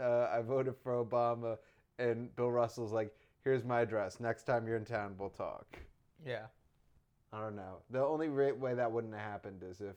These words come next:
Speaker 1: uh, either of them can't text. You know, uh, my wife's grandma's visiting,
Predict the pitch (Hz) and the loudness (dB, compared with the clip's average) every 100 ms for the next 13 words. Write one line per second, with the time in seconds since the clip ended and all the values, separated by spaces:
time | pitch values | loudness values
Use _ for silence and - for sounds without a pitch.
0 | - 92 90 - 123 110 110 107 101 - | -8 -8 -8 -8 -6 -4 -4 -6 -8 -14
1 | 107 101 - 107 71 - _ - _ - | -14 -14 -12 -10 -10 -16 _ -20 _ -4
2 | 170 240 240 202 160 139 - _ _ _ | 2 6 10 10 10 6 0 _ _ _
3 | 135 135 135 139 151 131 135 135 151 165 | 2 4 6 6 4 4 2 2 0 -2
4 | 139 139 151 151 165 170 180 | -4 0 0 2 -2 -2 -4